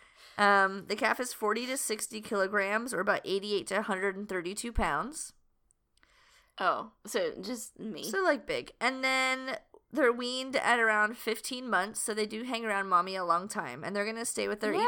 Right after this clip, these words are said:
Speaker 2: Yeah.
Speaker 1: after weaned, um, up to, like, three or so years.
Speaker 2: They got a lot to learn to
Speaker 1: Yeah.
Speaker 2: mommy. They,
Speaker 1: So the birth
Speaker 2: mommy knows
Speaker 1: interval
Speaker 2: best.
Speaker 1: for, like, a Sumatran is quite large because they are spending a lot of
Speaker 2: Mm-hmm.
Speaker 1: time with that,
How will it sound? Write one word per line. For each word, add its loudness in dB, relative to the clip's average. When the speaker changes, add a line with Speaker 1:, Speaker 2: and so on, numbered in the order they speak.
Speaker 2:
Yeah. -
Speaker 1:
after 0
weaned, -6
um, 0
up 6
to, 0
like, 2
three -2
or 2
so 0
years. -8
Speaker 2:
They -4
got 4
a -6
lot 8
to 2
learn 0
to -2
Speaker 1:
Yeah. 4
Speaker 2:
mommy. -8
They, -12
Speaker 1:
So -4
the 2
birth 8
Speaker 2:
mommy -4
knows 2
Speaker 1:
interval 4
Speaker 2:
best. -12
Speaker 1:
for, 2
like, 0
a -4
Sumatran 0
is -4
quite -2
large 4
because -2
they 2
are 2
spending -6
a 0
lot 6
of 0
Speaker 2:
Mm-hmm. -2
Speaker 1:
time -2
with -6
that, -2